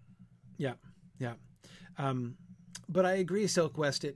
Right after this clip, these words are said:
Westcott, he seems to have been raised closest, uh, uh, uh, to Novi Len, right? Uh, Novi Leningrad. Um, yeah, so is that part of what influences it?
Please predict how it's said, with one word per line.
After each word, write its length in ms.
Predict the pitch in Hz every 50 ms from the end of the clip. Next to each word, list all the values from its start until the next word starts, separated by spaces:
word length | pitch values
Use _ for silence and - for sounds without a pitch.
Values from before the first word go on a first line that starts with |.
| - -
Westcott, 340 | - 165 147 139 - - 143
he 160 | - - 175
seems 420 | 165 - - - 185 196 208 190 -
to 120 | - 165 156
have 140 | 147 131
been 180 | 127 139 131 131
raised 460 | 135 143 147 147 143 131 - - -
closest, 640 | - - 151 151 139 - - 143 123 - - - - - - - - - 185 -
uh, 300 | 170 147 135 127 123 127 143 -
uh, 280 | - 156 135 127 127 131 139 - - -
uh, 220 | - 160 131 127 131 127
to 320 | - 143 139 131 131 - -
Novi 340 | 156 151 143 143 135 135
Len, 220 | 120 120 110 95 - - - - - -
right? 200 | 143 123 120 - - - - - - - -
Uh, 260 | - 135 127 123 123 127 - - - -
Novi 260 | 196 160 151 147 143
Leningrad. 640 | 143 139 143 139 139 131 120 110 104 - - - - - - - - - - - -
Um, 400 | 180 143 139 131 127 123 120 113 - - - _ - - - - - - - - - - - - - - - - - - - - - - - - - - - - -
yeah, 160 | - 175 - - -
so 200 | - - 180 170
is 260 | 180 233 170 139 117
that 220 | 135 135 131 143 - - - - - - _ _ _ -
part 240 | - 131 127 131
of 360 | 139 139 135 - - - - - - - _ - - - - - - - - - - - - - - - - -
what 300 | 139 127 135 139 156 185 - - - -
influences 680 | 175 160 160 - - 160 160 175 170 - 196 202 196
it? 140 | 233 254 247